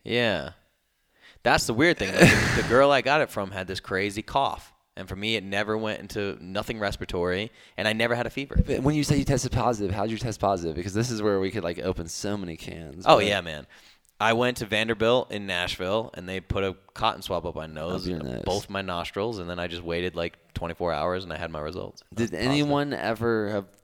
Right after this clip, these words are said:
Speaker 2: follow up with you after that?
Speaker 1: Oh, yeah, dude. Ton of people. The Department of Health called. They asked for, like, my family members' names, their phone numbers. They were like, "We need to talk to everyone that you've been in contact with."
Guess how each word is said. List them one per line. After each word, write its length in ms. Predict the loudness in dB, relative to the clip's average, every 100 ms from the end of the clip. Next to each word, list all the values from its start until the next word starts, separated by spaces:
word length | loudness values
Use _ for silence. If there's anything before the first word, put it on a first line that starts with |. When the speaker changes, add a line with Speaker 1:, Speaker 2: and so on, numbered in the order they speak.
| _
Speaker 2:
follow 320 | 0 2 2 0
up 180 | -2
with 160 | -6 -8
you 140 | -6
after 260 | -6 -8 -10
that? 220 | -10 -12 _ _ 6
Speaker 1:
Oh, 180 | 6 6
yeah, 280 | 4 2
dude. 260 | 0 -6 -8 _ _
Ton 180 | -2 0
of 60 | -2
people. 320 | -6 -8 -12 -20 _
The 80 | -6
Department 380 | 2 2 2 -4
of 40 |
Health 280 | -2 -2 -2
called. 460 | -2 0 0 -2 -6 -20 _
They 120 | -4
asked 240 | 0 -2 -2
for, 100 | -4
like, 320 | -4 -4 -8
my 140 | -10
family 300 | -4 -2 -2
members' 320 | -2 -4 -4 -4
names, 420 | -4 -2 -4 -4
their 120 | -6
phone 320 | -2 -2 -2
numbers. 540 | -2 -4 -2 0 -2 -2
They 80 | -4
were 120 | -2
like, 260 | -2 -4 -4
"We 80 | -4
need 180 | -4 -2
to 260 | 0 0
talk 220 | -2 -4 -4
to 120 | -4
everyone 320 | -2 -2 -2
that 60 | -4
you've 120 | -4
been 100 | -4
in 80 | -4
contact 500 | -2 0 2 0 0
with." 320 | 0 0